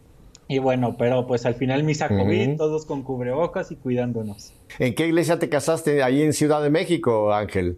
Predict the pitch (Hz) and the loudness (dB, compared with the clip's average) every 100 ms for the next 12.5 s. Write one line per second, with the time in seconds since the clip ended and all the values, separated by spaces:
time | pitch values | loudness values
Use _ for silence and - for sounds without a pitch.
0 | - 170 190 190 165 156 170 - - 190 | -4 -2 0 0 -4 -4 -4 -4 -2 0
1 | 226 226 - 156 175 196 185 - 135 131 | 0 -2 -4 0 0 -2 -6 -8 -6 -2
2 | 139 - 131 147 170 170 262 254 143 127 | -2 -2 -2 0 -2 -2 -2 -4 -10 -10
3 | 127 147 165 160 156 135 131 123 131 139 | -4 -4 -2 -2 0 -2 -2 0 0 0
4 | 185 196 151 135 127 156 156 160 151 127 | -2 -2 0 0 0 -2 0 2 2 2
5 | 123 165 277 302 117 107 _ _ _ - | 2 2 2 2 0 -6 _ _ _ -20
6 | - - 147 277 233 - - - - - | -8 0 2 2 0 -4 -12 -14 -20 -20
7 | - - - - - - - - - - | -20 -20 -20 -20 -20 -20 -20 -20 -20 -8
8 | 107 120 110 131 143 107 85 - _ - | -4 -2 0 0 0 -2 -4 -8 _ -20
9 | - - 123 175 147 156 185 180 175 175 | -20 -4 -2 0 0 0 0 2 2 2
10 | 175 156 147 147 170 160 135 135 131 196 | 2 0 2 2 2 2 2 2 2 2
11 | 190 135 143 147 147 - 127 139 151 - | 0 0 0 2 0 2 2 2 2 2
12 | 117 175 190 82 | 2 2 0 -2